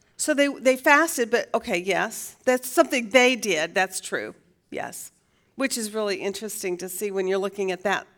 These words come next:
perspective. Mm-hmm. I, what, what about God as judge? Do you see anything in there on that?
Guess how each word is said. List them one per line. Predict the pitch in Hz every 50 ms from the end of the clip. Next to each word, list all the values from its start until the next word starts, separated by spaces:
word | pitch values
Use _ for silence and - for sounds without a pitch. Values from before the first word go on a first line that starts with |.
| _ _ _ _ _ _ _ _ _ _ _ _ _ _ _
perspective. | - 185 180 - - 175 175 175 - - 214 262 269 _ _ _ _ - -
Mm-hmm. | - 190 180 - - - _ _ _ _ _ _ _ _ _ _ _ _ _ _ _ _ _ _ _ _ _ _ _ _ _ _ _ _ _ _ _ _ _ - - - - - - -
I, | - 254 285 294 - - - -
what, | 254 277 311 311 - - -
what | - 262 302 359 403 453 453
about | 480 427 349 285 262 - - - - 233 214
God | - 277 277 285 302 294
as | 254 240 208
judge? | - - 277 269 254 214 196
Do | 233 220
you | 214
see | 196 - - 339 311 285
anything | 330 339 330 339 339 311 294 302
in | 311 302 302
there | 302 302 294
on | 285 262 254 254 247
that? | 247 262 269 302 330 330 - -